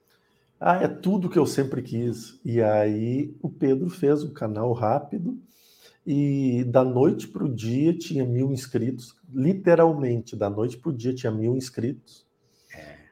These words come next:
Speaker 1: E, e aí já tava, ah, entrou pro sistema de monetização,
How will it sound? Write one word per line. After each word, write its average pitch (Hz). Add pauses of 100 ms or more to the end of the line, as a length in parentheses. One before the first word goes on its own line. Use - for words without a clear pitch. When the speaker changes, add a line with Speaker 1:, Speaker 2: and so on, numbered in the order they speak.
(160)
Speaker 1:
E, 110
e 131
aí 123
já 120
tava, 117 (320)
ah, 107
entrou 120
pro 117 (180)
sistema 120
de 117
monetização, 113